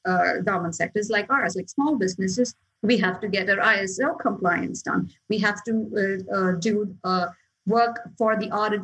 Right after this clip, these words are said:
for the government. They also get audited based on what we submit to them. So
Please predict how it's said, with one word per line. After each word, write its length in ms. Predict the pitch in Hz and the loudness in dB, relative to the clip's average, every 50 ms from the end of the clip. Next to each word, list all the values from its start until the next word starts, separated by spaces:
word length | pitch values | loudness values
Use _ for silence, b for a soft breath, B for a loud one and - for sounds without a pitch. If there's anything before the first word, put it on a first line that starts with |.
| - - | -6 -4
for 120 | - 214 | -4 0
the 100 | 190 190 | 0 0
government. 520 | 185 196 202 233 302 285 202 180 156 156 - - - - _ - | 0 0 0 0 2 2 2 2 0 -2 -6 -10 -16 -16 _ 2
They 100 | 220 254 | 4 4
also 300 | 254 233 233 233 214 196 | 4 2 0 -2 -4 -2
get 180 | 180 190 185 190 185 | 0 0 0 0 0
audited 440 | 190 190 185 185 180 - 190 185 165 | 0 0 0 -2 -2 -2 -2 -2 0
based 260 | 180 170 180 190 185 | 0 0 0 0 0
on 400 | 202 180 175 180 180 175 165 170 - _ _ | 0 0 0 0 -2 -4 -6 -8 -12 _ _
what 320 | - 180 190 185 185 185 190 | 0 2 2 2 2 0 0
we 160 | 190 247 339 | 0 0 0
submit 400 | 370 - 269 214 185 185 180 - | 0 0 0 0 0 0 0 0
to 80 | - 190 | -2 -2
them. 160 | 185 160 170 185 | 0 0 0 0
So 380 | 180 - 254 240 226 226 226 | 2 2 2 4 4 2 -2